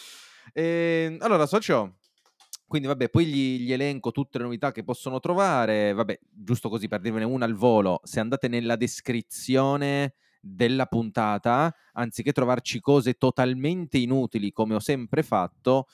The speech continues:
dovrei, se ho avuto voglia e tempo,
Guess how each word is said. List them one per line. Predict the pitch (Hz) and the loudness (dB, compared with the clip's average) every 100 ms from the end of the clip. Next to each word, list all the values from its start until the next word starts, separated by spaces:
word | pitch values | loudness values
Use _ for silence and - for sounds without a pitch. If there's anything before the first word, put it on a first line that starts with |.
| _ _ - | _ _ 2
dovrei, | 131 220 180 147 120 120 127 131 _ _ _ | 10 10 10 6 6 6 4 0 _ _ _
se | - - | -6 0
ho | 101 | 2
avuto | 120 113 98 | 2 2 4
voglia | 117 104 98 117 | 4 4 2 -2
e | |
tempo, | 160 101 90 92 107 107 | 0 -2 -4 -4 0 0